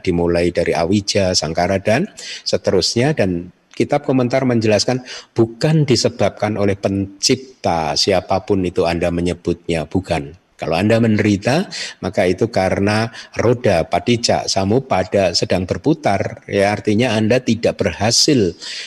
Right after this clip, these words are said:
merubah wedana pacaya tanha menjadi wedana pacaya panya, gitu ya.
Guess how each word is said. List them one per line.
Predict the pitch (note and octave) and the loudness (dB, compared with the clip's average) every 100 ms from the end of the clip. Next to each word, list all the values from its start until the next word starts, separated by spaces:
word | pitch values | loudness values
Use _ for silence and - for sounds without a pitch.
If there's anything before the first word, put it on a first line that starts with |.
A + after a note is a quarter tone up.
| - - | -16 -4
merubah | A#2+ A2+ G2+ A#2+ C3+ - B2 G2+ - - | 2 2 4 4 2 2 0 0 -4 -2
wedana | A2 A#2 B2 B2 A2+ | 2 4 4 2 2
pacaya | G#2+ G#2 F#2+ G#2+ G2+ G2 | 0 -2 0 2 2 2
tanha | - F#2+ F#2+ A#2+ | 0 -2 0 0
menjadi | A#2+ G#2+ F#2+ F#2+ | 2 2 2 4
wedana | G2 A#2+ A#2 G#2+ G2 | 6 4 2 0 0
pacaya | F#2 - F#2+ F#2+ F#2 | 0 0 2 2 0
panya, | F#2+ G2+ A#2+ C#3+ G#2+ E2 E2 | -2 0 2 2 0 -2 -4
gitu | - D#2+ D#2+ | -4 -2 0
ya. | E2+ G2 D3+ | 0 2 0